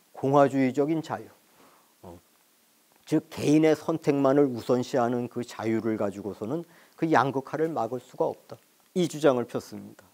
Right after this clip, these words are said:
어, 그래서 이제 이 양반은 여기 얘기하는 것처럼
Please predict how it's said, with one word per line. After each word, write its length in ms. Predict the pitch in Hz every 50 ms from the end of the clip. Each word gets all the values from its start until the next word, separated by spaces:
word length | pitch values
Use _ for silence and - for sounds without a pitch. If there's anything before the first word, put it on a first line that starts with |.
| _ -
어, 380 | 117 107 104 98 95 98 98 -
그래서 240 | - 131 127 143 143
이제 240 | 135 131 139 135 131
이 100 | 127 131
양반은 500 | 127 127 127 123 123 127 151 147 135 - _ _ _ _ _ _ _ _ - 151
여기 320 | 143 135 127 135 131 127 127
얘기하는 400 | 127 127 127 123 120 123 120 120
것처럼 420 | 117 110 - 135 131 143 135